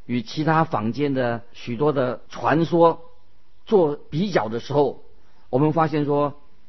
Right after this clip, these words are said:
《圣经创世纪》的创造跟坊间这些传说大大的不相同。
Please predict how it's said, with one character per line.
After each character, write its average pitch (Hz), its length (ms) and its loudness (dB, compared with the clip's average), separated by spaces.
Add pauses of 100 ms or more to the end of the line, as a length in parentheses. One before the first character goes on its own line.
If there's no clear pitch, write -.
(140)
《圣 165 280 4
经 156 180 2
创 156 240 2
世 165 180 -4
纪》 123 300 -10 (100)
的 123 100 -4
创 175 300 2
造 131 300 0 (140)
跟 170 340 2
坊 127 320 -2
间 170 220 4
这 165 80 2
些 156 400 2
传 131 400 0
说 143 360 0 (960)
大 180 200 4
大 147 160 2
的 127 100 2
不 117 140 -6
相 139 200 2
同。 95 280 -8